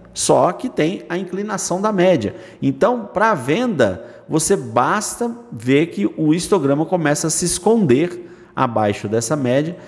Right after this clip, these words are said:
pra isso caracterizar uma venda pra você. Então, você já tem o cruzamento e o histograma começa a esconder abaixo da média logo depois.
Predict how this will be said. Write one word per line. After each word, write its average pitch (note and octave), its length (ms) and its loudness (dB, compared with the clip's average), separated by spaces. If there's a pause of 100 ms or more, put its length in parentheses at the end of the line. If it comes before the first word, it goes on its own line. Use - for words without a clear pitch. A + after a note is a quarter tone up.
(180)
pra F#3 180 4
isso E3 280 0
caracterizar D#3+ 1080 -2
uma E3 220 -2
venda C3+ 400 0
pra A2 100 -2
você. G2 280 0
Então, A#2 240 2
você D3 240 2
já B2+ 120 2
tem A3 220 2
o C4 60 2
cruzamento F#3+ 560 2 (340)
e E3+ 100 2
o F3+ 80 4
histograma C#3+ 520 4
começa C#3 360 -2
a C#3+ 40 -2
esconder B2+ 420 2
abaixo B2+ 320 2
da B2+ 80 -2
média A#2 260 0
logo A2+ 300 2
depois. G2+ 540 0